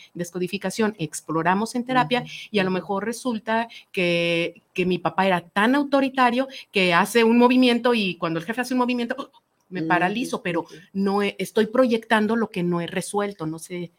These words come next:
Speaker 2: Sí, no, bueno,
Speaker 1: Sí,
Speaker 2: pues yo
Speaker 1: puedes
Speaker 2: le
Speaker 1: ver.
Speaker 2: echaba la culpa al aire acondicionado cuando iba con el jefe,
Speaker 1: Ah,
Speaker 2: porque
Speaker 1: pues voy, te voy a,
Speaker 2: siempre
Speaker 1: te voy a dar, te voy a dar un ejemplo bien padre, pues, ni, eh, en pro de la ciencia, digo yo, ni modo, es una, una alumnita que me, me va a dar
Speaker 2: Ujú.
Speaker 1: permiso de darlo, si no, luego ya
Speaker 2: Ajá.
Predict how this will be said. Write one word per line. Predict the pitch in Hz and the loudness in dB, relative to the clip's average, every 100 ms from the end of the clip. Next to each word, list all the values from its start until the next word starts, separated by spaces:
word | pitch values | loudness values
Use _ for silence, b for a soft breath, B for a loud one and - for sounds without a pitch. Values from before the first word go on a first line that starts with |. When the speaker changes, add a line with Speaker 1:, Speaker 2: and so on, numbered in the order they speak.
| _ - | _ -20
Speaker 2:
Sí, | - 139 135 | -12 -10 -8
no, | 143 160 | -4 -2
bueno, | 165 175 | 0 0
Speaker 1:
Sí, | 170 | 0
Speaker 2:
pues | 147 156 | 0 2
yo | 156 | 4
Speaker 1:
puedes | 170 | 4
Speaker 2:
le | 196 | 4
Speaker 1:
ver. | 170 | 2
Speaker 2:
echaba | 190 190 208 | 0 -2 0
la | 190 - | -2 -2
culpa | 160 165 180 175 | -4 -6 -8 -6
al | 156 | -4
aire | 151 165 | -6 -8
acondicionado | 170 156 143 - 127 131 - | -10 -10 -10 -12 -12 0 2
cuando | 208 160 156 | 4 2 4
iba | 185 240 | 6 4
con | - 247 | 4 2
el | |
jefe, | - 190 226 | 0 0 4
Speaker 1:
Ah, | 262 311 330 320 | 8 10 10 10
Speaker 2:
porque | |
Speaker 1:
pues | 285 | 8
voy, | 269 285 | 8 8
te | 294 - 285 | 6 4 8
voy | 302 320 | 10 10
a, | |
Speaker 2:
siempre | 320 | 8
Speaker 1:
te | - | 8
voy | 302 330 | 8 10
a | 339 | 10
dar, | 339 339 339 | 10 8 6
te | 294 | 0
voy | 311 | 4
a | 320 | 6
dar | 339 330 | 8 6
un | 339 | 6
ejemplo | 339 330 320 330 339 | 2 2 2 2 2
bien | 330 320 | 2 4
padre, | 311 294 294 294 | 6 6 6 0
pues, | 277 | 0
ni, | 277 | 0
eh, | 285 - 240 247 240 | 0 -4 0 4 4
en | 254 254 | 6 4
pro | 277 302 | 8 6
de | 320 | 6
la | 294 | 2
ciencia, | 294 285 311 | 2 0 2
digo | 311 302 | 0 0
yo, | 294 302 320 | 2 2 2
ni | 269 | 2
modo, | 247 254 | 2 2
es | 247 247 | 0 -2
una, | 269 269 262 B B | -4 -2 -4 B B
una | 277 | 0
alumnita | 311 277 269 285 | 2 0 -4 -8
que | 247 | -6
me, | 220 214 | -6 -4
me | 220 | -4
va | 220 | -2
a | 233 | -2
dar | 240 | -4
Speaker 2:
Ujú. | |
Speaker 1:
permiso | 190 226 226 233 | -6 -6 -8 -10
de | 202 | -8
darlo, | 170 170 | -8 -10
si | 208 | -14
no, | 208 | -10
luego | 226 226 | -8 -8
ya | 214 208 | -4 -4
Speaker 2:
Ajá. | 208 | -4